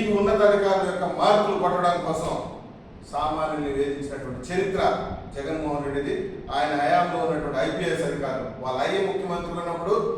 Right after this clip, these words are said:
ఐఏఎస్ సస్పెండ్ అయ్యి జైలుకి పోయినారు. నువ్వు జగన్మోహన్ రెడ్డి ముఖ్యమంత్రి అయినప్పుడు ఐపీఎస్ సస్పెండ్ అయ్యారు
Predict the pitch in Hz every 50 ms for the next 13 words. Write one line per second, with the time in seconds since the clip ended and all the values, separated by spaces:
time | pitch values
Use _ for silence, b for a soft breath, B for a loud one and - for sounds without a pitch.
0 | - - - - 143 190 - - 220 220 208 - - - - 175 - - - 170
1 | 170 160 160 156 156 151 160 156 - 143 147 156 147 139 131 - - - - -
2 | - - - - 139 143 170 202 208 - - 170 214 214 220 214 208 202 202 202
3 | 190 185 190 190 185 - 190 175 175 170 170 175 175 175 175 175 175 - 156 160
4 | - - - - - - - 190 208 220 - 208 214 202 - - 160 165 170 165
5 | 165 170 165 175 170 170 170 165 165 165 -